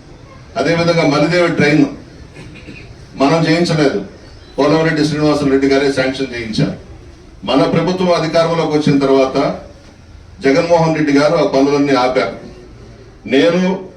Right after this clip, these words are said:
ఆనాడు ఉన్నటువంటి ఇరిగేషన్ మినిస్టర్ అనిల్ కుమార్ యాదవ్ గారు ఇద్దరం జగన్మోహన్ రెడ్డి గారి దగ్గరికి పోయి, "రైతులందరూ ఇబ్బంది పడతారు,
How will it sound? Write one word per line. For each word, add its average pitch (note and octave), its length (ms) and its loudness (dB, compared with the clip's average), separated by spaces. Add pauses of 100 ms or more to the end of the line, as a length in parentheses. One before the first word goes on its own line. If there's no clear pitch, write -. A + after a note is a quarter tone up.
ఆనాడు D3+ 360 2
ఉన్నటువంటి D#3 500 0
ఇరిగేషన్ D3+ 500 4
మినిస్టర్ C#3 380 4
అనిల్ C#3 260 2
కుమార్ C#3+ 280 2
యాదవ్ C3 340 4
గారు C3 120 4
ఇద్దరం C3+ 360 2
జగన్మోహన్ C3 540 2
రెడ్డి A2 140 -10
గారి - 300 -4
దగ్గరికి A2 220 -2
పోయి, A2 340 -4 (680)
"రైతులందరూ D#3+ 680 2
ఇబ్బంది D3 380 2
పడతారు, C3 580 0